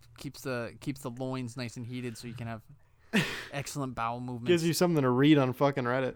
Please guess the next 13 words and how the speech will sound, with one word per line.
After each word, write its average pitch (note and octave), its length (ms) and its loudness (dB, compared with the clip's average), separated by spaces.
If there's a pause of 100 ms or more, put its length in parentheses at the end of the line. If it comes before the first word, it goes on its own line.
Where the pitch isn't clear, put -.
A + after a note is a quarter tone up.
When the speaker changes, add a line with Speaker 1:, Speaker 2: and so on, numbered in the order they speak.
(120)
Speaker 1:
<laughs> E3 360 0
Yeah, G3 400 0 (400)
that's C3+ 240 -2
true. A2+ 200 -8 (260)
Speaker 2:
God C#3+ 260 -2
damn C#3 200 0
it. C3+ 100 -6 (680)
'Cause C3 100 -4
everything's D3 300 2
just C3 180 -8
covid, D3 400 0
covid, C#3+ 360 0
covid. D#3+ 640 -2